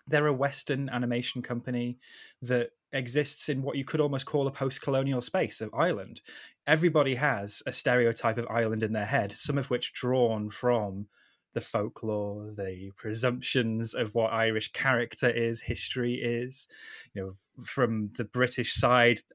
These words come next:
uh, Ireland was literally a, a, a country that the British Empire raised over hundreds of years and then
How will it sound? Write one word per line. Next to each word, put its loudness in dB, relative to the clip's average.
uh, -4
Ireland 6
was -2
literally 2
a, 4
a, -2
a 2
country 0
that 0
the 4
British -2
Empire 2
raised -2
over 0
hundreds -2
of 0
years 4
and 2
then 4